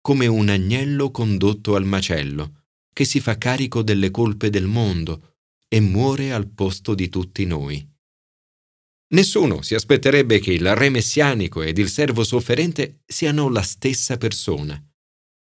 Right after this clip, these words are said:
Eppure è proprio così. In modo straordinario, Gesù unisce entrambe le figure di Messia. Gesù è sia re che servo sofferente. Uno,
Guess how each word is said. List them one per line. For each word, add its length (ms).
Eppure 680
è 160
proprio 320
così. 420
In 100
modo 320
straordinario, 1000
Gesù 600
unisce 600
entrambe 720
le 120
figure 440
di 100
Messia. 640
Gesù 640
è 160
sia 440
re 420
che 160
servo 460
sofferente. 920
Uno, 460